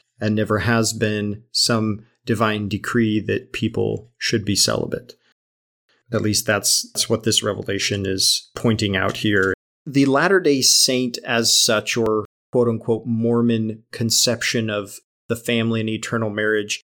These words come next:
is not a thing at this time. It's not exactly clear how much Joseph Smith's ideas on plural marriage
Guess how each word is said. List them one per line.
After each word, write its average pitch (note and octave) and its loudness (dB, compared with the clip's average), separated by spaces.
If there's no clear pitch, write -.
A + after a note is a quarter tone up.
is A2+ -2
not B2+ 0
a B2 -4
thing G2 -6
at G#2 -10
this - 0
time. G2+ -6
It's A#2+ -2
not F#3+ 0
exactly B2+ 0
clear B2 0
how B2 0
much B2 0
Joseph A#2+ 0
Smith's - 0
ideas A2 0
on G#2+ -2
plural A2 0
marriage G#2+ -2